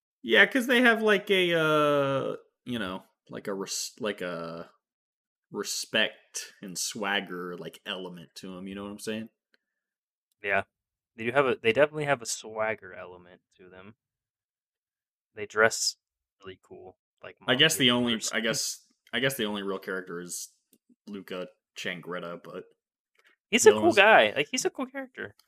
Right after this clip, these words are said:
Speaker 1: the other ones don't even talk fucking English, so
Speaker 2: So, I mean, they kinda do. Anyway, uh, Arthur's interrupted his session with his wife because,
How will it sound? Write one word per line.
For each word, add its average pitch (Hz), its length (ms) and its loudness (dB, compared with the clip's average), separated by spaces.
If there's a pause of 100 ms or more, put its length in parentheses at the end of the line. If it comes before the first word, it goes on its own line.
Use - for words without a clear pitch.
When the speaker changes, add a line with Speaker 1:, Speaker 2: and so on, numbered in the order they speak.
(120)
Speaker 1:
the 110 80 0
other 127 100 4
ones 127 160 0
don't 110 100 -2
even 98 140 -6
talk 95 240 -6
fucking 95 240 -12
English, 98 400 -12
so 107 260 -8 (760)
Speaker 2:
So, 220 280 0
I 170 60 -6
mean, 180 120 -4
they 165 80 -8
kinda 127 340 -8
do. 95 200 -20 (1800)
Anyway, 113 300 8 (640)
uh, 135 320 12 (180)
Arthur's 165 360 8
interrupted 131 600 4 (260)
his - 460 -2 (640)
session 113 580 2 (500)
with 113 120 -2
his 107 160 -10
wife 101 360 2 (180)
because, 98 640 -10